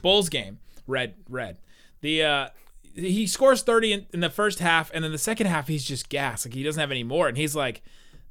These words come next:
that, I think that's when that light that you said, that LeBron light, where he's like, "I gotta get my teammates involved and start doing that first," especially a team like this, especially when you can't trust guys to just be ready whenever, right?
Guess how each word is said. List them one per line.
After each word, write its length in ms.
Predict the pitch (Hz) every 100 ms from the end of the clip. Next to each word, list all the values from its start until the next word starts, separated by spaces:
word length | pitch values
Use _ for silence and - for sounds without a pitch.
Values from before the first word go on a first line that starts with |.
| -
that, 140 | 165
I 120 | 175
think 240 | 196 302 196
that's 280 | 175 185 208
when 120 | 190
that 200 | 156 127
light 280 | 131 160 135
that 60 |
you 160 | 135 139
said, 240 | 131 135
that 140 | 135 131
LeBron 540 | 135 120 135 147 147
light, 200 | 135 135
where 80 | 120
he's 140 | 120 117
like, 80 |
"I 120 | 123 175
gotta 160 | 180
get 140 | 160 143
my 120 | 135
teammates 420 | - 160 151 143
involved 400 | 131 127 127 123
and 100 | 117
start 260 | - 139 117
doing 240 | 135 123
that 240 | 127 131 -
first," 400 | 139 117 - - - -
especially 560 | 165 - 233 247 254
a 60 | 196
team 240 | 180 185
like 220 | 175 139 -
this, 240 | 139 110
especially 540 | 117 - 208 214 233 202
when 340 | 180 160 143 - - -
you 160 | 185
can't 280 | 185 262 240
trust 320 | - 175 175
guys 280 | 175 143 127
to 100 | -
just 420 | 131 151 143 -
be 220 | 127 165 147
ready 340 | 147 151 139
whenever, 500 | 120 123 127 110 90
right? 300 | 92 123 143